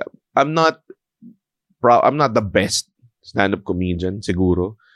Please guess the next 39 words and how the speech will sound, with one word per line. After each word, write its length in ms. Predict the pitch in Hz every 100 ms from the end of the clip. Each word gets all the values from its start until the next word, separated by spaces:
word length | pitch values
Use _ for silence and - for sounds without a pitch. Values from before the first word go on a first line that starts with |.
| _ _ _ _ 95
Or 280 | 95 92 -
I, 220 | 101 95
I 20 |
don't 200 | 104 98
have, 240 | 98 87
like, 160 | 92 95
the 80 | 95
most 320 | 90 90 -
following 640 | 98 90 90 90 90 87
or 240 | 82 82 80
whatever. 640 | 82 95 87 80 82 80 _ _ _ _ _
Pero 760 | 113 110 113 110 107 107 107 107 _ _ _ -
what 180 | 107
I'm 200 | 117 120
trying 340 | 117 117 110 110
to 60 | 101
do 300 | 107 104 98
is, 360 | 95 - - _ _ _ _
uh, 160 | 107 104
spearhead, 840 | - - 113 107 101 98 92 87 107 _ _ _ _ -
or 280 | 95 95 92
parang 380 | 98 95 92 95
what 140 | 101
I'm 100 | 107
trying 180 | 120 107
to 100 | 101
do 160 | 104
with 200 | 101 98
my 160 | 95 95
own 320 | 90 104 107
brand 340 | 92 92 90 90
is 200 | 90 -
to 140 | 98 -
present 360 | 101 - 104
it 100 | 95
in 100 | 87
a 80 | 95
way 400 | 92 92 90 87 _ _ _ -
na 420 | 101 98 95